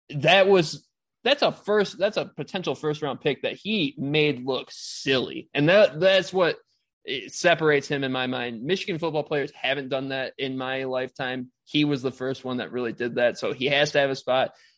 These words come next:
Uh, but for twenty twenty-one as a whole, I think Akil Baddoo is my favorite player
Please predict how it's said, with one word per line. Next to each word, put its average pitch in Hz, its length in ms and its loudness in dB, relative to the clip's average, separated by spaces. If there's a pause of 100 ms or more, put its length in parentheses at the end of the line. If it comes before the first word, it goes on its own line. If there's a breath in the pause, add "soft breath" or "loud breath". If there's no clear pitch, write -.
(120 soft breath)
Uh, 127 260 0 (100)
but 151 200 0 (560)
for 156 140 -6
twenty 277 260 -4
twenty-one 147 500 -4
as - 160 -8
a 143 40 -14
whole, 135 340 -2
I 143 120 0
think 311 180 -2
Akil 135 340 -2
Baddoo 120 420 -8
is 104 140 -8
my 110 200 -6
favorite 110 440 -6
player 90 380 -4